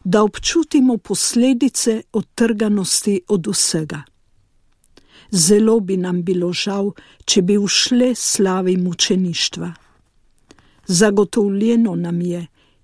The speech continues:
in kmalu ga bomo sprejele. Moli za nas,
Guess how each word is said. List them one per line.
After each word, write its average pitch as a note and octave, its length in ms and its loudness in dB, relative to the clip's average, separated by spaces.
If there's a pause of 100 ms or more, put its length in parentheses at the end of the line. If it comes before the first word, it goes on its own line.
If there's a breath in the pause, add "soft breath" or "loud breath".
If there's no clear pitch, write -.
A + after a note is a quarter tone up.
(120)
in F#3 180 2
kmalu G#3+ 520 2
ga A3 160 0
bomo F#3+ 340 0
sprejele. F3 840 -2 (1200)
Moli G3+ 520 4
za F3 260 -4
nas, E3+ 540 -4